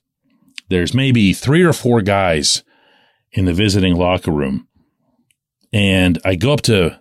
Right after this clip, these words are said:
Brandon Sutter, who was on the team at the time, obviously. And, you know, I asked him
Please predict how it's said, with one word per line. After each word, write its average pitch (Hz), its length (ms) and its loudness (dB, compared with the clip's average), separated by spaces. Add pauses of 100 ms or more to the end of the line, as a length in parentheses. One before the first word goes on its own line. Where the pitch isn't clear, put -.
(160)
Brandon 104 300 0
Sutter, 117 360 2
who 87 140 -4
was 71 120 -6
on 71 140 -6
the 65 80 -10
team - 240 -8
at - 80 -12
the - 180 -20
time, 80 280 -2
obviously. 90 500 0 (1400)
And, 90 640 0 (320)
you 110 100 2
know, 82 80 0
I 82 160 0
asked 113 340 2
him 92 260 0